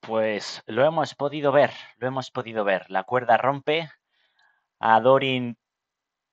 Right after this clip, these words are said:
salta, hace que un trozo de roca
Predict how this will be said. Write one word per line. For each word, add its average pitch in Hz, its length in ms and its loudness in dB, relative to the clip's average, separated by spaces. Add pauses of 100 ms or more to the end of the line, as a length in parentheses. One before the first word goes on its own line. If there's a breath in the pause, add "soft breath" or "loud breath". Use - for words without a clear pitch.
(280)
salta, 135 1300 2
hace 117 300 -6
que 110 380 -4
un 110 320 -6 (260)
trozo 110 400 -2
de 101 120 2
roca 101 840 2